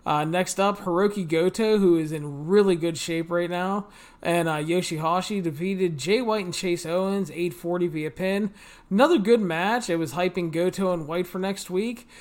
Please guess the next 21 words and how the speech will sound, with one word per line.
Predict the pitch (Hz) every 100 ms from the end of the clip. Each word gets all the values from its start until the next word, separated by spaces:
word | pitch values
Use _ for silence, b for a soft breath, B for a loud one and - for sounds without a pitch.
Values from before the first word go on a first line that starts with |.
| b -
Gave | 165 180 151
Goto | 151 180 180 190
some | - 190
momentum | 160 156 208 220
heading | 220 220
into | 220 220
the | 214
G | 180 214
one. | 208 214 226 233 214 B B -
Chase | - 233 262 -
Owens | 190 214 214
was | 165 139
really | 135 151 160 214 220 185
good | 165 175
in | 170
this | 170 160
match, | 170 160 160 160 -
and | 147 147 147
Yoshihashi | 170 170 165 147 151 151 - 156
was | 143 143 135 b b b
Yoshihashi. | 143 139 151 143 123 113 -